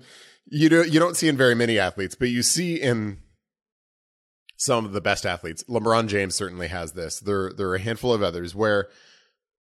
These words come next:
they sort of constantly have a chip on their <laughs> shoulder, even when, <laughs> even when, like, maybe there's not, like, a lot of really great reason for them <laughs> to have the chip on their shoulder. I mean, it, it takes, it takes some real, you know, it,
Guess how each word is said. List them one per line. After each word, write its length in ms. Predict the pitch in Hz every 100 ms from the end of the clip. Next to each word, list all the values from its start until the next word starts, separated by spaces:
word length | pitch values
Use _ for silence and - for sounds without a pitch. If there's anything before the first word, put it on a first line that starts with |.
| _ _
they 140 | 147 151
sort 280 | - 240 240
of 140 | 147
constantly 600 | - 131 135 - 131 131
have 180 | 113 107
a 60 |
chip 260 | 101 - -
on 120 | 117
their 120 | 123
<laughs> 0 |
shoulder, 420 | 117 113 113 131 - - - - - -
even 360 | 156 170 170 165
when, 460 | 139 135 135 139 139 131 - 156
<laughs> 340 | - - -
even 260 | 156 196 180
when, 280 | 151 139 127
like, 420 | 127 110 - - _ - _ _ _ _ -
maybe 300 | 127 147 165
there's 240 | 156 147 123
not, 240 | 123 131
like, 160 | 135 127
a 60 |
lot 200 | 107 120
of 120 | 123
really 240 | 117 120 120
great 260 | 135 127
reason 320 | 98 110 123 123
for 100 | 143
them 160 | 127
<laughs> 20 |
to 40 | 131
have 360 | - - -
the 140 | - 143
chip 280 | - - 139
on 120 | 151
their 100 | 208
shoulder. 340 | 156 175 160 156 311 214
I 60 | -
mean, 120 | 202
it, 260 | 151 208 202
it 180 | 190 -
takes, 300 | 208 214 -
it 180 | 170 139
takes 220 | 208 220
some 200 | 196 151
real, 540 | 135 151 147 139 131 127
you 140 | 131
know, 160 | 117 110
it, 180 | 139